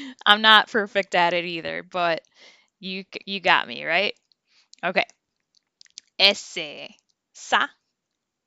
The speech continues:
se, si, so, su. Te, ta, te, ti, to,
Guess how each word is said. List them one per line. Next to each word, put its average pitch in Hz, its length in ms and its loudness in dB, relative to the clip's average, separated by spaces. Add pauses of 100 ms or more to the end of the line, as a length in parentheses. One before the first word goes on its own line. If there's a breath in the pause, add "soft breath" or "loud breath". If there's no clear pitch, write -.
(180)
se, 240 400 -6 (920)
si, - 380 -8 (840)
so, 214 360 -8 (840)
su. - 280 -14 (2250)
Te, - 220 -4 (1120)
ta, 233 260 0 (920)
te, - 380 -4 (920)
ti, 202 400 -10 (880)
to, 160 260 -12